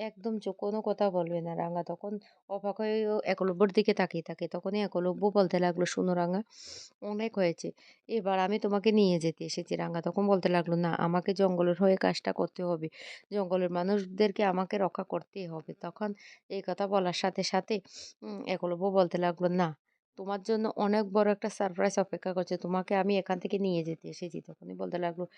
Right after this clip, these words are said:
"এখানে তো পারমিশন নেই আমাকে নিয়ে যাওয়ার জন্য।" তখন একলব্য হাতে পায়ে ধরে খুব ক্ষমা চাইতে থাকে আর বলতে লাগলো, "একটিবার আমার সাথে চলো।"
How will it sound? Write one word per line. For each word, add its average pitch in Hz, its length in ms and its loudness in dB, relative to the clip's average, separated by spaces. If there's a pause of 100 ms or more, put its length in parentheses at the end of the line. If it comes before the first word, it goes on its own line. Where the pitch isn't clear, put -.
(260)
"এখানে 202 380 -6
তো 220 140 -4
পারমিশন 196 540 -2
নেই 185 180 2
আমাকে 175 360 -2
নিয়ে 185 240 -4
যাওয়ার 156 300 -6
জন্য।" 160 220 -12 (460)
তখন 202 240 -10
একলব্য 175 440 -6
হাতে 185 300 -2
পায়ে 170 340 -6
ধরে 175 200 0
খুব 190 200 -10
ক্ষমা 185 300 -8
চাইতে 175 340 -8
থাকে 180 220 -12
আর 170 100 -14
বলতে 170 220 -8
লাগলো, 170 260 -8
"একটিবার 208 540 -6
আমার 190 280 -8
সাথে 214 260 -4
চলো।" 202 280 -2